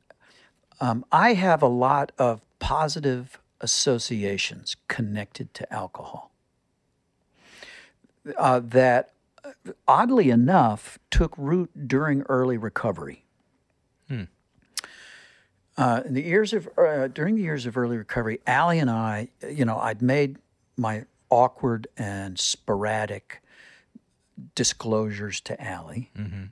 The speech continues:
Speaker 1: She was reeling with that. We were still in the same house, but it, and we had a civil relationship, but there was a ton of distance. And Allie was,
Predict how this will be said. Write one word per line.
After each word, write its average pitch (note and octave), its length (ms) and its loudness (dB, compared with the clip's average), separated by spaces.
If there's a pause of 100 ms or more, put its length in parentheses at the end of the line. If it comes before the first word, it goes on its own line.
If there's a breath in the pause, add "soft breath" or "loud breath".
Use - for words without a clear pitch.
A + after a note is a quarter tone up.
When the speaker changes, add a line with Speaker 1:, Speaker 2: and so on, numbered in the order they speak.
(520 soft breath)
Speaker 1:
She - 280 0
was A2 240 -4
reeling G#2+ 560 -2
with A#2 200 -10
that. F#2+ 320 -6 (600 soft breath)
We B2 120 2
were A2+ 100 -2
still D3 280 0
in B2 80 0
the A2+ 80 -4
same A2 340 -2
house, F#2+ 680 -4 (880 soft breath)
but A#2 160 4
it, B2 220 -6 (160)
and A2+ 220 -2
we A2 80 -6
had A2 240 0
a F#2+ 60 -10
civil B2 680 2
relationship, G#2 680 -8
but - 180 -8
there C3 240 0
was A2 280 -6
a G2+ 80 -12
ton C#3 320 -4
of A#2+ 120 -10 (400)
distance. - 560 -4 (120)
And G#2+ 480 -8 (100)
Allie B2 440 0 (120)
was, G2 460 -4